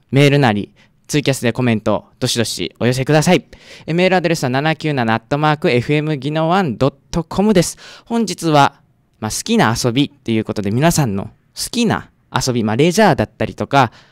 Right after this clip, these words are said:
まあ、お家で何かするのが好きな人は、まあ、そのことについて、ぜひともメッセージお待ちしておりますので、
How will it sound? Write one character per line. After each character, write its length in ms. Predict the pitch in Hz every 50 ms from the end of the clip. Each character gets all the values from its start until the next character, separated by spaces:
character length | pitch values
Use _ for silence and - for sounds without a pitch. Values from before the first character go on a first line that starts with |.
| _ _ _ _ _ _ _ _ _
ま 300 | - 160 160 143 120 -
あ、 60 | - _ _ _ _ _ _
お 100 | - 135 135
家 220 | 143 - - 123
で 280 | 127 131 170 202 202 _ _ _ _ _ _
何 180 | - 147 160 156
か 120 | - 131
す 140 | - - 151
る 80 | 151 151
の 100 | 147 143
が 100 | 139 135
好 80 | -
き 80 | - 160
な 80 | 165
人 180 | 165 - - 220
は、 80 | 220 208
ま 260 | 170 123 107 - - _
あ、 40 | _
そ 140 | - - 151
の 120 | 151 147
こ 100 | 151 151
と 120 | 143 147
に 120 | 127 117 104
つ 120 | - - 117
い 60 | 101
て、 300 | - 95 92 98 - _ _ _ _ _ _
ぜ 140 | 120 117 143
ひ 100 | 135 -
と 100 | - 120
も 220 | 101 98 90 - - _ _ _ - _ _ _ _ _ _
メ 100 | - 131
ッ 20 | 135
セ 160 | - - 127
ー 20 |
ジ 340 | 113 98 95 92 - - _ _ _ _
お 40 | 135
待 200 | 147 160 160 -
ち 40 | -
し 40 |
て 60 | - 165
お 40 |
り 80 | 151 147
ま 100 | 143 147
す 100 | - -
の 80 | 117 110
で、 260 | 107 107 92 -